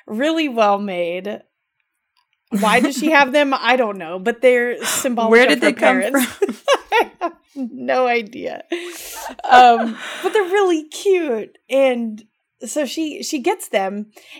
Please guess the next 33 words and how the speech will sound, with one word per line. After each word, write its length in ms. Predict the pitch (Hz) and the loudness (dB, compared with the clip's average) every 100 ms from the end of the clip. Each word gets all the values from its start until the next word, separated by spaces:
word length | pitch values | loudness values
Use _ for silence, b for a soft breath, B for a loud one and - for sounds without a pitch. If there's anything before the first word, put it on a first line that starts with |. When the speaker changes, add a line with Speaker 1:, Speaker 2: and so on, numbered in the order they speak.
| _ | _
Speaker 1:
and 180 | 254 269 | -4 -2
she 120 | 240 247 | -4 -10
crawls 440 | - 262 339 392 | -6 -2 0 0
into 200 | 403 320 | -2 -2
this 300 | 254 269 - | -8 -12 -10
little, 260 | 277 254 240 | -10 -10 -8
like, 240 | 214 208 - | -8 -6 -6
under 260 | 247 285 | -4 -4
a 60 | 285 | -6
table 680 | - 247 247 208 190 196 - | -8 -10 -10 -10 -14 -16 -16
and 160 | 226 226 | -8 -8
starts 440 | - 285 269 - | -8 -12 -12 -16
crying 680 | - - 269 285 233 208 - - | -18 -4 -4 -4 -8 -10 -14 -10
on 440 | - 262 311 294 233 | -4 0 2 0 -2
them. 280 | 202 113 - | -4 -8 -8
Like, 260 | 233 226 | -6 -6
it's 160 | 262 226 | -8 -10
just 280 | 294 277 - | -10 -10 -6
like, 180 | 240 - - | -8 -8 -10
I 120 | 269 | -10
don't 240 | 359 339 _ | -10 -16 _
want 140 | 349 - | -20 -12
them 180 | 277 220 | -10 -8
to 140 | 220 214 | -10 -12
separate. 720 | - 370 359 214 185 - _ b b b b b b | -12 -12 -8 -10 -10 -14 _ b b b b b b
Speaker 2:
Mm-hmm. 140 | 233 208 | -8 -2
Speaker 1:
And 400 | 226 220 214 208 | 0 0 -2 0
by 220 | 226 226 226 - | 0 0 -6 -6
her 380 | 302 359 392 392 | -2 -2 -4 -8
crying 960 | - - 247 226 196 185 175 175 180 202 _ _ _ _ _ _ _ _ _ | -18 -20 -6 -4 -4 -6 -12 -16 -18 -20 _ _ _ _ _ _ _ _ _
on 220 | 214 196 | -8 -6
the 80 | 185 | -8
dolls, 800 | 180 139 113 - 220 - - - | -8 -10 -10 -12 -16 -20 -20 -20